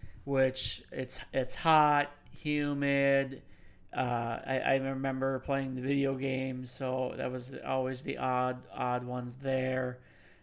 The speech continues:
But outside of that, you had the James Stewart jumping the wall, and then, but he ended up weeding himself and crashing out, and Villopoto would be pretty much winning those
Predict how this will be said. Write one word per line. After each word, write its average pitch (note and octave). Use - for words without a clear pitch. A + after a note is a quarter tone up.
But C3
outside C#3+
of C3
that, C3+
you C#3+
had B2+
the B2+
James C3+
Stewart C3+
jumping C3
the B2
wall, C#3
and C3
then, B2+
but C3
he C3+
ended B2+
up B2+
weeding C#3
himself B2+
and A#2+
crashing B2
out, C3
and B2
Villopoto B2+
would B2
be B2+
pretty B3
much G#3+
winning D#3
those C3+